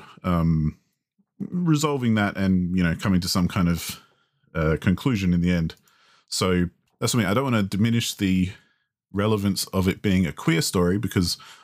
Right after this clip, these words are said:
I'm sure for queer readers and players, that can be an important thing and very cool to see. But as, you know, a straight guy that I am, I still enjoyed it just as a general love story. And it was very well written and very well put together. So,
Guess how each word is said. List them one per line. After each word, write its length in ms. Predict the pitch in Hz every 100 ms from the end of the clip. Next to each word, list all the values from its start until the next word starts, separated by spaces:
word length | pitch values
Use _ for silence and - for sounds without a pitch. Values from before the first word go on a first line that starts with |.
| -
I'm 80 | 87
sure 220 | - 104
for 120 | -
queer 280 | - 117 98
readers 420 | 92 98 98 90
and 120 | 90
players, 460 | - 92 90 87 - _ _ _ _ -
that 280 | 143 - -
can 140 | 107
be 80 | 92
an 60 | 90
important 420 | 87 104 - 85
thing 240 | 123 113
and 160 | 98 90
very 420 | 95 90 92 - _ _ _ _ _ _ -
cool 280 | - 104
to 120 | 90 -
see. 400 | - 147 139 - _ _ _ _ _ _
But 200 | - - -
as, 380 | 107 98 - - _ _ 117
you 80 |
know, 160 | 95 120 - _
a 60 | -
straight 360 | - 101 98
guy 220 | - 101 98
that 120 | 107
I 120 | 143
am, 280 | 107 110 117 _ _ _ -
I 40 |
still 260 | 101 165 139
enjoyed 320 | 98 98 95
it 80 | 95
just 200 | 113 -
as 120 | 107
a 80 | 110
general 320 | 110 110 117
love 200 | 131 151
story. 360 | - 80 78 - _ _ _ _ 98
And 140 | 98
it 40 | 92
was 360 | 95 90 - _ _ _ _
very 220 | - 120 113
well 180 | 104
written 300 | 95 101 107
and 100 | 101
very 140 | 101 101
well 140 | 98
put 180 | - 101
together. 320 | - 98 95
So, 160 | -